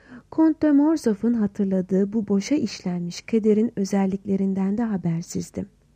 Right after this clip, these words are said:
Yine de aile adamızın eksikliği,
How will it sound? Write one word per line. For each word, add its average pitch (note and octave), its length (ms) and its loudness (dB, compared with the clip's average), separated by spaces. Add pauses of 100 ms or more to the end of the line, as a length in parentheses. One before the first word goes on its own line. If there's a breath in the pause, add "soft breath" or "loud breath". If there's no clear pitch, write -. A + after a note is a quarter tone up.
(560)
Yine D4+ 280 6
de G#3+ 220 -2 (420 soft breath)
aile C4+ 440 4
adamızın G#3 680 0
eksikliği, F#3+ 720 0